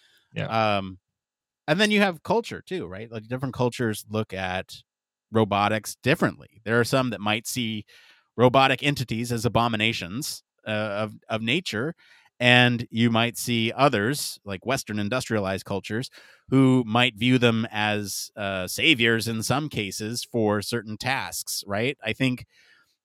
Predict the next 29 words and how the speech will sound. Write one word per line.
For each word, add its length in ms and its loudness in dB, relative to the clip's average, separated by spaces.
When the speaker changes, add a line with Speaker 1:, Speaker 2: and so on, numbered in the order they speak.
Speaker 2:
that, 300 4
that 240 0
gamut 420 4
varies 400 2
widely 720 -4
across, 560 0
you 160 -8
know, 140 -4
the 100 -2
world. 440 2
And 120 -4
so 320 4
those 400 6
will 140 0
absolutely 560 0
impact 420 -4
how 240 -4
we 280 -2
view 260 0
robots 480 -2
and 100 -12
how, 320 -2
how 160 -6
likely 320 -8
we 160 -10
are 120 -8
to 80 -14
trust 340 -10
them. 200 -20